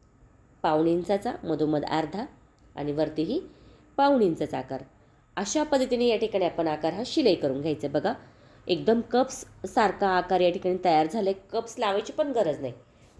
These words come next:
आता बघा, हा जो वरचा मोंड्याचा भाग आहे, पाऊण इंचावर मी जिथपर्यंत प्रिन्स कटचा आकार आहे, तिथपर्यंत कट केला. खालचाही आकार मी थोडासा एकसारखा केलाय, नॉर्मल. आता इथे बघा, सरळ पट्टीच घेतली मी.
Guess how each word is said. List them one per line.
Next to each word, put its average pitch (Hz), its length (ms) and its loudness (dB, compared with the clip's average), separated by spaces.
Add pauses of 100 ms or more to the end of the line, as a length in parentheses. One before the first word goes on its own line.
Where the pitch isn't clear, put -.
आता 151 220 -4
बघा, 208 220 2
हा 196 200 2
जो 208 200 4
वरचा 202 360 4
मोंड्याचा 214 380 2
भाग 190 200 2
आहे, 165 100 2
पाऊण 226 400 4
इंचावर 226 380 2
मी 208 220 0 (580)
जिथपर्यंत 262 400 0
प्रिन्स 294 420 -4
कटचा 277 280 0
आकार 240 180 0
आहे, 226 120 2
तिथपर्यंत 196 440 -2 (100)
कट 180 100 2 (120)
केला. 175 240 -2
खालचाही 175 420 0
आकार 214 260 0
मी 208 180 0
थोडासा 185 300 0
एकसारखा 165 400 -2
केलाय, 156 260 -2
नॉर्मल. 208 420 0 (1200)
आता 202 320 0
इथे 285 240 0
बघा, 190 260 2
सरळ 254 300 0
पट्टीच 277 480 -4
घेतली 202 340 -4
मी. 247 140 -6